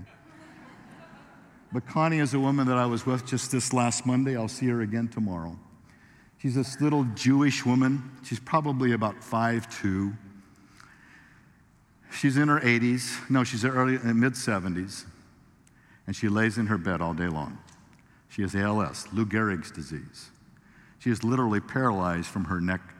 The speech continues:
to her feet. She can't move anything. She just lays there but can move her head and can talk. And when I first met her, I thought maybe she wouldn't be interested in this Gentile coming in and spending any time with her. But I began to share with her,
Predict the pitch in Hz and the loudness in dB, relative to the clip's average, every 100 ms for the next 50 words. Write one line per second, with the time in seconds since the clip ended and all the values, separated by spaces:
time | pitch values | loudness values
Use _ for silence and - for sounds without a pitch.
0 | - - - 73 76 - 82 64 - - | -20 -20 -14 -12 -10 -10 -10 -10 -14 -20
1 | - - - - - 101 95 92 85 85 | -20 -20 -16 -12 -6 -4 -4 -4 -2 -4
2 | 82 - 62 62 - - - - _ _ | -4 -8 -12 -14 -20 -20 -20 -20 _ _
3 | - 98 92 104 107 107 92 80 92 92 | -10 -8 -4 -2 -2 -2 -4 -6 -6 -4
4 | 90 104 107 113 101 82 78 80 82 - | -2 -2 -2 -2 -2 -4 -8 -10 -10 -8
5 | 131 - - - - _ - _ _ _ | -10 -12 -18 -20 -20 _ -20 _ _ _
6 | - _ - _ _ _ _ - 113 117 | -20 _ -20 _ _ _ _ -2 2 2
7 | 120 147 - 131 135 139 135 123 127 120 | 2 0 2 2 2 2 2 2 0 0
8 | 123 123 120 123 117 110 113 117 117 107 | 0 0 0 0 0 2 2 2 2 0
9 | - 113 107 104 101 73 80 117 127 98 | -2 -2 0 0 -4 -8 -2 -2 -2 -2
10 | 85 87 - 113 104 92 95 92 90 90 | -2 -2 -2 -2 0 0 0 -2 -2 -4
11 | 95 - 107 104 92 87 - 107 104 78 | -6 -6 -4 -2 -2 -4 -4 -4 -4 -6
12 | 73 73 78 - - - - - - 95 | -10 -14 -14 -20 -20 -20 -20 -18 -6 -4
13 | 92 104 107 98 - 117 113 92 98 92 | -2 0 0 0 -2 -2 -2 -4 -4 -4
14 | 87 | -6